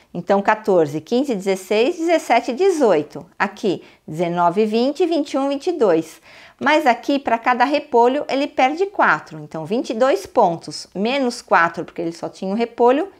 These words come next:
dezoito pontos. Essa aqui é uma cartinha de combinação. A cada cenoura e tomate, ele ganha cinco pontos. Ele tem dois tomates e três cenouras.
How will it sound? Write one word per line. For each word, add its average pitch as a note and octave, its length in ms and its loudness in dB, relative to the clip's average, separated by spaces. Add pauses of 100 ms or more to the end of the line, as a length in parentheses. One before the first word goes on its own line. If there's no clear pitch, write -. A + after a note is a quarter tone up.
(120)
dezoito G#3 720 0
pontos. E3 720 -2 (880)
Essa G3 180 0
aqui A3 120 -2
é A#3+ 40 4
uma C4 120 2
cartinha C4+ 480 -2
de C#4 100 -12
combinação. F4 800 -4
A - 120 -8
cada A#3 260 0
cenoura G3+ 560 0
e F3 60 -2
tomate, G3 600 0
ele A3 180 0
ganha B3+ 280 -2
cinco D4 460 -4
pontos. E3+ 600 0 (300)
Ele B3 180 0
tem G3+ 280 0
dois D4+ 300 4
tomates B3+ 600 0
e F4 80 2
três B3+ 340 0
cenouras. G3 760 0